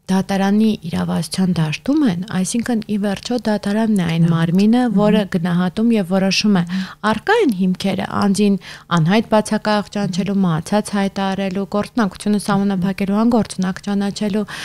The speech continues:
Speaker 1: ապացույցների համակցության մեջ, այո, դատարանը, եթե գտնի, որ հիմքերը առկա են, ը,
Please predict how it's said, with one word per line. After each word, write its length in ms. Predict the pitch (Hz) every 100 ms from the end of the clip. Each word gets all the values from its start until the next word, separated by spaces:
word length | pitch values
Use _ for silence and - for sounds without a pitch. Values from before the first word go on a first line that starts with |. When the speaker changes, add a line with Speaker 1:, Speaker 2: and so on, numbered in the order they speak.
| - - -
Speaker 1:
ապացույցների 800 | 226 247 254 269 240 277 320
համակցության 960 | 330 247 208 202 - - 185 220 196 180
մեջ, 380 | 190 262 349 -
այո, 300 | 175 190 254
դատարանը, 640 | 240 196 175 185 202 214 190
եթե 280 | 180 190 185
գտնի, 280 | 202 214
որ 220 | 190 180 170
հիմքերը 340 | 165 180 165
առկա 380 | 185 - 294 320
են, 240 | 349 339
ը, 320 | 302 - -